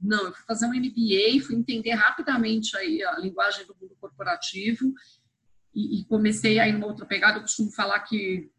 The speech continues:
eu, eu sou uma, a voz da, da prática, né, dentro do grupo, e a gente precisa unir mais isso, né? A gente precisa unir esses saberes e, e articular juntos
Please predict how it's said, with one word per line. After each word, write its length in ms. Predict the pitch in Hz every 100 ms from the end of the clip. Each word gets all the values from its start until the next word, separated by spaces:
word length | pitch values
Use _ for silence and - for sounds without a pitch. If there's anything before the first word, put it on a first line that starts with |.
| - _
eu, 220 | - 143 131
eu 100 | 165
sou 180 | -
uma, 160 | 190 180
a 140 | 175
voz 340 | 170 180 185 -
da, 440 | 185 170 165 - - _ _ _ _ _ _ _
da 100 | 175
prática, 720 | - - 208 214 - - 175
né, 140 | 175 180
dentro 380 | 190 214 -
do 120 | 175 160
grupo, 440 | 165 226 269 269
e 60 | 226
a 60 |
gente 140 | 220 -
precisa 300 | - 233 302
unir 380 | 302 233 294
mais 360 | 262 - 311 -
isso, 580 | 302 - - - 131 135 _ 180
né? 300 | 170 185 185
A 40 |
gente 240 | 185 180
precisa 520 | - - 214 202 220 - - _ -
unir 360 | 214 233 302
esses 160 | 277 -
saberes 760 | 220 196 196 226 302 320 - -
e, 220 | 240 240
e 60 | 262
articular 520 | 269 - 285 262 311
juntos 840 | 240 262 294 294 277 - -